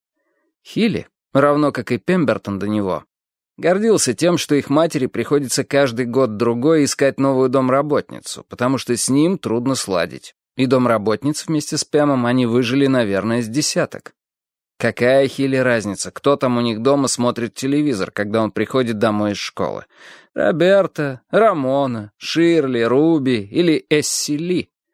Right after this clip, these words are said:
Но Ида была незыблемым центром, вокруг которого вертелся мир Гарриет, обожаемая незаменимая ворчунья с мягкими ручищами, громадными влажными глазами на выкате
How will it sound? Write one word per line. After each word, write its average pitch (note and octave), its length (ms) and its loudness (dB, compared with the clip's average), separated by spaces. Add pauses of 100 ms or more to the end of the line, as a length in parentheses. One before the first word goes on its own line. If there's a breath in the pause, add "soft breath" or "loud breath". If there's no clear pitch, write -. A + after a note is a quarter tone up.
(760)
Но C3 480 4
Ида C#3 420 2
была E3+ 340 2
незыблемым D3 720 2
центром, A2+ 540 -2
вокруг F2+ 340 -6
которого A#2+ 460 0
вертелся A2+ 560 -2
мир G#2+ 240 -2
Гарриет, F#2 640 -4 (200)
обожаемая D#3+ 840 0
незаменимая C#3+ 800 2
ворчунья A#2+ 720 0
с - 120 -8
мягкими B2 520 -2
ручищами, - 800 -6 (320 loud breath)
громадными C#3 720 2
влажными B2+ 520 2
глазами B2 640 0
на E2+ 180 -4
выкате - 600 -6